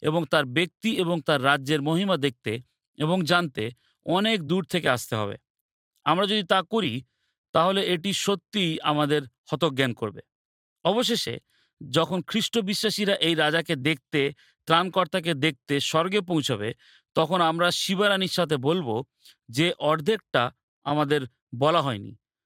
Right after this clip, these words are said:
যেহেতু তিনি খ্রিস্ট আমাদের সমস্ত প্রত্যাশা অতিক্রম করবেন। সুতরাং খ্রিস্ট বিশ্বাসীদের জন্য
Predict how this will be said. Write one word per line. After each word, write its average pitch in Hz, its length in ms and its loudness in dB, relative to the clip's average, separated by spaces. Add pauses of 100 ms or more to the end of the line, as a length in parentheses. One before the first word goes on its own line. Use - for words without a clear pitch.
(140)
যেহেতু 180 340 0
তিনি 160 400 -2 (440)
খ্রিস্ট - 420 -2 (480)
আমাদের 165 320 0
সমস্ত 202 440 -2
প্রত্যাশা 185 520 -2
অতিক্রম 131 400 -2
করবেন। 104 320 -6 (840)
সুতরাং 165 560 -2 (600)
খ্রিস্ট - 360 -2
বিশ্বাসীদের 185 600 -2
জন্য 123 380 -2